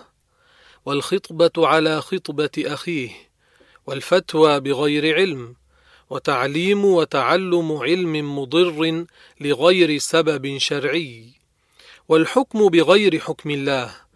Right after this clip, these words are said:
والندب والنياحة، وكل قول يحث على محرم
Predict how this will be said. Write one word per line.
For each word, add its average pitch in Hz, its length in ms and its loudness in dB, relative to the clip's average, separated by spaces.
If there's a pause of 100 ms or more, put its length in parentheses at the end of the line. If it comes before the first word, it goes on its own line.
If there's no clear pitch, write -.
(340)
والندب 156 580 -2
والنياحة، 143 1200 -2 (600)
وكل 240 460 0
قول 135 580 2 (340)
يحث - 440 -4
على 135 440 2
محرم 165 840 0